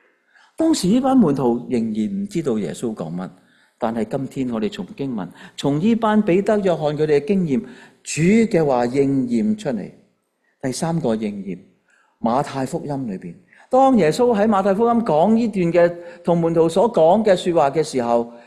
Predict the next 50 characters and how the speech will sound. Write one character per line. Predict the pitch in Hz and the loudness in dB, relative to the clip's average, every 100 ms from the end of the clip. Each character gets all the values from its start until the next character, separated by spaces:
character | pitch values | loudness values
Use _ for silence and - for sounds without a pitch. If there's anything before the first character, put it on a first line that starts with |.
| - | -4
佢 | - | 0
哋 | 117 | 0
同 | - 110 110 | -4 -8 -4
樣 | 113 110 | -2 -2
係 | 107 101 | -4 -6
唔 | |
明 | 95 87 80 82 | -6 -8 -10 -12
白， | 85 78 _ _ _ _ _ | -14 -16 _ _ _ _ _
匠 | - 147 143 139 | 0 2 2 0
人 | 113 110 | 0 -2
所 | 117 131 | -2 -4
棄 | 147 113 | -2 -4
嘅 | 107 | -6
石 | - 95 | -6 -10
頭， | - 87 82 _ _ _ | -12 -16 -18 _ _ _
已 | - 113 120 131 131 - _ _ _ | -6 -2 0 -2 -4 -20 _ _ _
成 | - - 101 101 | -14 -6 -4 -2
了 | 107 113 123 - _ _ _ _ | 0 -2 -4 -12 _ _ _ _
房 | - 101 101 107 | -4 -4 -4 -6
角 | 120 113 - | -6 -6 -4
嘅 | 104 107 - _ - | -4 -4 -12 _ -16
頭 | 98 87 87 | -10 -8 -8
塊 | - 92 92 | -10 -16 -16
石 | - 87 - | -16 -20 -20
頭。 | - - - | -20 -20 -12
弟 | - 220 | 0 0
兄 | 277 | 2
姊 | 247 | 2
妹， | 220 | 2
呢 | 202 | 2
三 | 247 233 220 | -2 -2 0
方 | 214 202 196 | 0 0 -2
面， | 196 - _ _ _ _ _ _ _ - | -6 -10 _ _ _ _ _ _ _ -2
今 | 202 | 0
天 | 196 175 143 - _ _ | 0 -4 -6 -14 _ _
同 | - 123 127 | -4 -2 2
樣 | 131 131 | 2 2
可 | 123 151 | 0 0
以 | 180 143 | -2 -2
應 | 143 143 143 | -2 -2 0
用 | 120 110 | 0 -2
喺 | 104 117 147 - - | -2 -2 -4 -12 -12
我 | 113 127 | -4 -2
哋 | 127 | -2
呢 | 113 147 | -4 -4
班 | 151 151 | -6 -6
信 | - 113 | -4 -4
徒 | 107 85 | -4 -10
身 | 82 117 110 | -10 -10 -12
上。 | - - | -14 -20